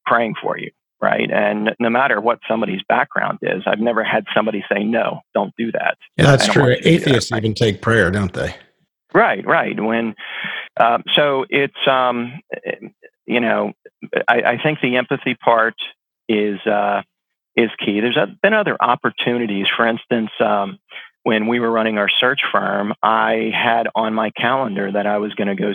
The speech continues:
Speaker 1: see a, uh, a Christian speaker. And one of my employees walked by, and it, it had popped up on my screen, and she saw it, and she was familiar with that individual, and then brought it up to me later. Um, there's also been places where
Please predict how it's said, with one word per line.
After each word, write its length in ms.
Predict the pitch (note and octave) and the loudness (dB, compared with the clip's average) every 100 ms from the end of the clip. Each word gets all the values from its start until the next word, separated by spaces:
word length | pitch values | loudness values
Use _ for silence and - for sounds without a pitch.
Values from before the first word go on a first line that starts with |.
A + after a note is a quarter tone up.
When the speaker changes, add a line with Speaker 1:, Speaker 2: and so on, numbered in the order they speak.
| - | -4
Speaker 1:
see 200 | A2 G#2+ | -4 -2
a, 280 | G2 G2 F#2 _ _ - _ - | 0 -2 -4 _ _ -20 _ -2
uh, 220 | G2+ G2 - | 0 2 0
a 80 | G#2+ | 0
Christian 440 | - A2 - F#2+ | 0 0 -2 -2
speaker. 400 | - C3 - - - _ _ _ - | -2 -2 -2 -8 -12 _ _ _ 2
And 400 | A2+ G#2 G#2 G2+ | 2 2 -2 -4
one 160 | A#2 B2 | 0 2
of 80 | B2+ | 2
my 140 | A#2+ | 2
employees 540 | G#2+ B2 E3 C3+ A2+ - - - | 0 0 0 0 -2 -4 -4 -2
walked 380 | C#3+ A#2+ B2 - | 0 2 0 0
by, 320 | A#2 D3+ A#2 | 2 4 2
and 280 | A#2+ - G#2 | 0 -2 -2
it, 140 | G#2 - - | -4 -4 -2
it 100 | A2+ | -2
had 160 | A2 | -2
popped 300 | - A#2+ - | 0 0 2
up 100 | B2 B2 | 0 2
on 80 | B2 | 0
my 140 | A2+ | 0
screen, 500 | - - E3 - - - _ | 0 -2 -2 -4 -10 -20 _
and 260 | A2 G2 G2 | -4 -2 0
she 200 | - B2 - | -2 -2 0
saw 280 | C3 G#2 A#2+ | 2 2 0
it, 80 | - | -2
and 100 | - | -4
she 140 | - | -2
was 140 | A2+ A2 | -2 -2
familiar 420 | - A2 A#2+ B2 - | -2 0 0 -2 -2
with 240 | A2 - - _ - - _ | -2 -4 -8 _ -20 -20 _
that 160 | B2 A#2+ | 2 2
individual, 640 | A#2+ A2+ A2+ G2+ B2 C#3+ | 0 0 0 0 0 0
and 60 | C3 | 0
then 140 | B2+ | 0
brought 240 | A#2 A#2 | 0 0
it 120 | A#2+ A2 | 2 0
up 120 | - | -2
to 60 | - | -4
me 120 | G#2 | -2
later. 440 | A2 A#2 A2+ - - _ _ _ _ - | 0 0 0 -4 -10 _ _ _ _ 0
Um, 440 | A2 G#2+ G#2+ G2 - | 2 2 0 -4 -4
there's 160 | B2+ | 0
also 260 | C#3+ B2 A#2+ | 0 0 -2
been 180 | A#2+ G#2+ | -2 0
places 380 | A#2 A2 - C3 - | 0 0 0 -2 0
where 380 | A#2+ A2 A2+ | 0 2 0